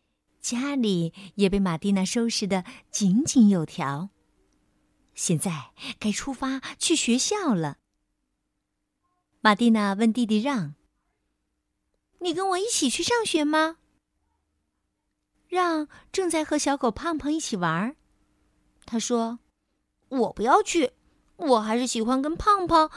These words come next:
一起在家里玩儿。”马蒂娜说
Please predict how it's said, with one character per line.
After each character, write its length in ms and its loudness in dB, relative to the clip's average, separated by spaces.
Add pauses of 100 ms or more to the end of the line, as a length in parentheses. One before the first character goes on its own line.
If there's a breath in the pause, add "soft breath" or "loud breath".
(140 loud breath)
一 140 -2
起 180 -2
在 120 0
家 220 2 (100)
里 80 6
玩 160 6
儿。” 240 6 (1700)
马 120 0
蒂 140 0
娜 160 2
说 420 -4